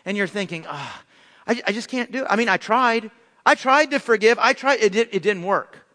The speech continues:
I, I couldn't do it." You waking up with that emotion or experiencing emotion does not mean you failed. It does not mean that forgiveness doesn't work.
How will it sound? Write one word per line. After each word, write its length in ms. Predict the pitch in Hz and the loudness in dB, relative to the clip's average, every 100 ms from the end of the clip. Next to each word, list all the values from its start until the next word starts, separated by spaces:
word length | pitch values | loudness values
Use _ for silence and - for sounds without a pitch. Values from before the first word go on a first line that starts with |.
| _ _ | _ _
I, 120 | 175 196 | 0 2
I 120 | 196 | 2
couldn't 420 | - 233 196 190 | 2 -2 -2 -6
do 160 | 160 226 | -2 0
it." 120 | 190 - - _ _ _ _ _ _ _ _ | 0 -4 -20 _ _ _ _ _ _ _ _
You 280 | - 180 302 | -10 0 0
waking 380 | 285 262 262 208 | 2 0 0 0
up 220 | 220 226 | 0 0
with 140 | 190 170 | -6 0
that 200 | 175 170 | 0 0
emotion 580 | 160 175 190 - 139 127 | 0 -2 -2 -4 -10 -8
or 140 | 143 | -10
experiencing 640 | 143 - - 190 196 175 160 | -10 -12 -8 -6 -6 -6 -6
emotion 320 | 170 165 147 - - | -6 -6 -10 -14 -2
does 220 | 196 135 | -2 0
not 260 | 196 220 185 | -2 -4 -4
mean 220 | 196 185 | -10 -10
you 120 | 156 | -12
failed. 560 | - 175 170 107 80 _ - - | -14 -14 -12 -14 -18 _ -16 -6
It 100 | 190 | -4
does 220 | 185 135 | -4 -4
not 260 | 190 202 175 | -2 -2 -4
mean 280 | 196 190 | -10 -8
that 140 | 160 - | -10 -12
forgiveness 540 | 156 160 165 156 139 | -10 -8 -8 -10 -12
doesn't 320 | 165 151 151 | -8 -8 -10
work. 280 | 165 190 147 | -6 -4 -4